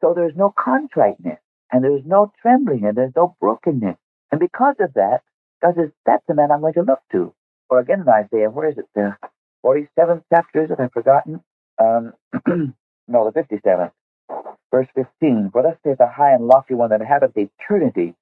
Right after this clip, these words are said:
whose name is holy. I dwell in the high and holy place, and with him also, that is of a contrite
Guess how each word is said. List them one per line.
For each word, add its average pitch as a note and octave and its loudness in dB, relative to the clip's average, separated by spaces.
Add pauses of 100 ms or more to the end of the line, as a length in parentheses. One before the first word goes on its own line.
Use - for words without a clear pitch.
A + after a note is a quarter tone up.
(240)
whose G#2 0
name A#2 4
is G#2+ -2
holy. F#2+ -2 (480)
I A#2 4
dwell C3 2
in B2 -2
the G2+ 2
high D3 4
and A#2 -2
holy F3 -2
place, - -4 (360)
and F#3+ 2
with B3 -4
him A3+ 0
also, G2 0 (320)
that A2 -2
is A2+ -6
of G2 0
a F#2+ -4
contrite E3+ 0